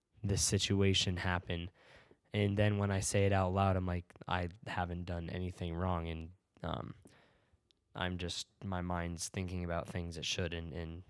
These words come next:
just goes to a darker place, and, um,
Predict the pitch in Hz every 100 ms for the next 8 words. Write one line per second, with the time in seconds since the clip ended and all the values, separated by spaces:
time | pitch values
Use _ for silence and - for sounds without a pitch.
0 | - - - - - _ _ _ _ _
1 | _ _ - 90 87 87 - 90 85 -
2 | - - 87 90 90 - 90 - 90 85
3 | - - - _ _ - 92 85 87